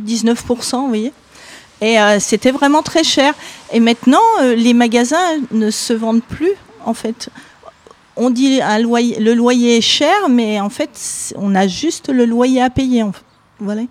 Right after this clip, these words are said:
C'est, c'est, c'est vrai que c'est, qu'il faut,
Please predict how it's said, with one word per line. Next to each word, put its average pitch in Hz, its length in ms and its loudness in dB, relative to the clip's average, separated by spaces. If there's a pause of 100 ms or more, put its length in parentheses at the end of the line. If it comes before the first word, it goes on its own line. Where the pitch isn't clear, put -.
(480)
C'est, - 340 -16
c'est, 175 600 -10 (220)
c'est - 160 0
vrai 208 200 0
que - 80 -20
c'est, 180 240 -12 (1000)
qu'il - 160 -16
faut, 190 300 -8